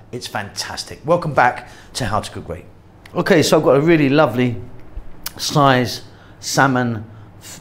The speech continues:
fillet there. I've taken the pin bones out of it. If you can't do that, then you can maybe get your fishmonger to do that. Skin is on, on the underside. But you can see how big that is. It's really, really lovely.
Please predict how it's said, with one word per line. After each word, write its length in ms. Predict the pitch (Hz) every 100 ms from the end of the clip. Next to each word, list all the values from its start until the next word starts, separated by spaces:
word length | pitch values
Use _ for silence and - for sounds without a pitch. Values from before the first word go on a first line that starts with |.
| -
fillet 400 | - 160 143 110
there. 320 | 95 98 - - - - - - - - -
I've 100 | 147
taken 320 | 208 185 175
the 100 | 156
pin 300 | 151 180 165
bones 320 | 143 127 117
out 160 | 127 90
of 140 | 95
it. 180 | 123 95
If 80 | 131
you 100 | 151
can't 280 | 165 123 113
do 160 | 123
that, 180 | 110 104
then 160 | 101 107
you 80 | 107
can 140 | 104
maybe 180 | 107 95
get 220 | 107 80
your 140 | 101
fishmonger 500 | 101 120 - 110 101 101
to 140 | 107
do 180 | 107 110
that. 320 | 95 101 - - - -
Skin 280 | - 202 208
is 160 | 170
on, 420 | 147 160 - - - - - - - - - - -
on 100 | 127
the 60 | 120
underside. 500 | 117 104 107 113 - - - - - - - - - - - - - - - - - - -
But 240 | 107 -
you 120 | 131
can 180 | 123 127
see 360 | - 151 127 95
how 200 | 110 110
big 240 | 110 101
that 240 | 95 85
is. 100 | 92
It's 200 | 110 -
really, 320 | 113 110 104 98
really 340 | 107 101 98
lovely. 420 | 98 98 92 87